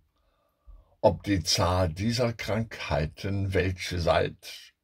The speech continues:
der Impfstoffe so üppig gewachsen ist, Folge der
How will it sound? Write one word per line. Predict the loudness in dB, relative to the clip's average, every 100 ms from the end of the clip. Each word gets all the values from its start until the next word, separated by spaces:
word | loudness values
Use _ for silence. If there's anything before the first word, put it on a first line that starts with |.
| _
der | -2 0
Impfstoffe | -2 -6 -6 -8 0 0 0 -2
so | -2 0 -2
üppig | -2 -10 -6 -6 -6 -18 _ _
gewachsen | 0 2 0 -4 -10 -8 -10 _
ist, | -4 -4 -6 _ _ _ _ _ -20 _
Folge | -14 -8 2 2 4 2 2 0 -8 _ _ _ -6
der | -2 -2